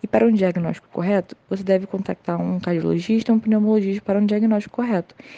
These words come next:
E ele vai ser feito com a ajuda de exames como a radiografia de tórax e a tomografia computadorizada e o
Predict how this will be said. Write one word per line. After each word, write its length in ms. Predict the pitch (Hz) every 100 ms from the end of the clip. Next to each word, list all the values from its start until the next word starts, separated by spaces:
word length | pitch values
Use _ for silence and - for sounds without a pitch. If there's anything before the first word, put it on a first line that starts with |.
| - - -
E 100 | 202
ele 180 | 214 220
vai 580 | 208 - - 190 185 185
ser 380 | - - - 180
feito 380 | - 208 214 208
com 200 | 202 190
a 20 |
ajuda 420 | 185 185 185 185
de 140 | 180
exames 460 | 175 175 175 175 -
como 340 | - 180 175
a 60 | 175
radiografia 680 | 180 170 170 170 165 - 156
de 140 | -
tórax 460 | - 190 208 208 -
e 80 | 208
a 40 |
tomografia 560 | 202 196 190 196 - 185
computadorizada 920 | - 202 202 165 156 165 208 220 233
e 100 |
o 60 | 220